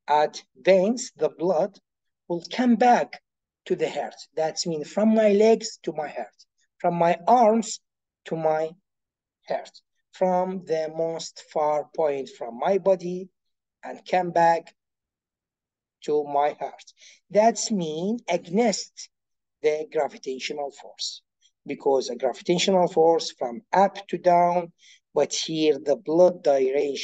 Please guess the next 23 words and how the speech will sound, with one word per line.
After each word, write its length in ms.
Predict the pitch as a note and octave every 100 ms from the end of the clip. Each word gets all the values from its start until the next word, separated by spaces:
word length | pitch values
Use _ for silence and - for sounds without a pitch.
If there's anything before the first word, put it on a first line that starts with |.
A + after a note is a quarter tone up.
| - _
direction 600 | C#3 C3+ D3 C#3+ - - _ _ _ _
at 260 | - B2 - -
veins 420 | D#3+ E3 E3+ -
will 300 | C3+ C3 C3
be 180 | A#2+ C3
from 460 | - - - - G#2+ -
down 540 | A#2+ D#3 G#3+ C#4+ F4
to 120 | -
up. 220 | - - - _ _ - - _
This 400 | - D4+ - - -
is 260 | - G#3+ F3
the 120 | D#3+
main 500 | C#3+ D3 D#3+ D#3+ D#3+ D#3
idea 720 | D3+ D3+ D3 B2+ C3+ C3+ C3 C3 _ _ _ _ _ _ _ -
and 340 | D#3+ D#3 D3
the 80 | C#3+
connection 600 | - C#3 D3 F3 - D#3+
point. 460 | - C#3 B2 A2+ - - _ _ _ _ _ _ _ _ _ _ _ _ _ _ _ _ _ _
By 180 | D3+
using 460 | D3+ F#3 F#3+ F#3 F3+
it, 400 | - F3 E3 -
we 220 | D#3+ D#3+
can 560 | D#3+ - F3 D#3+ D3+